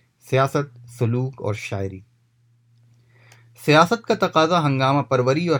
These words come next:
ہنگامہ پسندی تھا، سلوک کو سکون اور تنہائی کی ضرورت تھی، شاعری کو بے دماغی اور بے فکری درکار تھی۔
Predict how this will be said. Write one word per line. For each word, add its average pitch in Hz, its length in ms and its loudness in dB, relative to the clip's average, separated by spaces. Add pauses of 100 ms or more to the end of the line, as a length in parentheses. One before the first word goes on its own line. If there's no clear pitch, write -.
(100)
ہنگامہ 120 280 -2
پسندی 127 460 -2
تھا، 104 180 -12 (880)
سلوک 135 380 -2
کو 147 180 -4
سکون 147 480 -4
اور 117 80 -4
تنہائی 120 440 -4
کی 117 120 -8
ضرورت 110 380 -2
تھی، 107 200 -10 (560)
شاعری 143 440 0
کو 175 160 -4
بے 120 200 0
دماغی 131 500 0
اور 120 120 -2
بے 107 200 -4
فکری 120 340 -4
درکار 101 380 -4
تھی۔ 101 200 -14